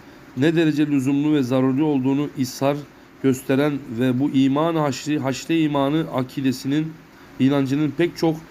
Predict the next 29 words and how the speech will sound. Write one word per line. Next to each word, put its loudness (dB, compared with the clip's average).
hüccetlerinden, 0
delillerinden 2
bir -4
tek -2
hüccet-i 0
külliyeyi, 2
külli -2
delili 2
icmal 0
ile -2
kısaca -2
göstererek 2
ve 2
o 2
akide-i 0
haşriyeye, 0
haşir -4
akidesine -2
ne 2
derece 2
bedihi, 0
açık -6
ve 0
şüphesiz -4
bulunduğunu 2
ifade 2
etmekten -4
ibaret -2
olarak 0